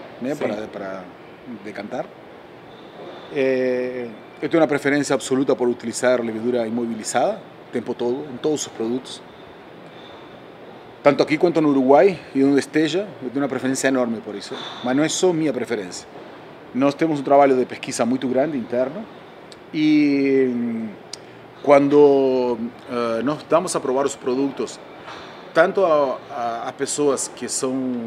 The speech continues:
Speaker 1: eh, profissionais, enólogos, técnicos, né, ou profissionais do vinho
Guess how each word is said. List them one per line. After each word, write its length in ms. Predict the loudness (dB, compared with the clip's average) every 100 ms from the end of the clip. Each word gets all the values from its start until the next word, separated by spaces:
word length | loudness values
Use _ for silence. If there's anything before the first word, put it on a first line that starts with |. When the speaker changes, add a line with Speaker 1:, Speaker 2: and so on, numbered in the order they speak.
| -8 -10 -12 -12 -14 -16 -16 -16 -16 -16 -16 -16 -8
Speaker 1:
eh, 200 | -6 -6 -6
profissionais, 460 | -10 -6 -2 0
enólogos, 460 | 4 6 8 6 4
técnicos, 540 | 4 6 4 0 -8 -6
né, 280 | -4 -4
ou 140 | -6 -8 -12 -10
profissionais 580 | -8 -4 -2 -2 -4 -10 -4
do 140 | 4 6
vinho 280 | 6 2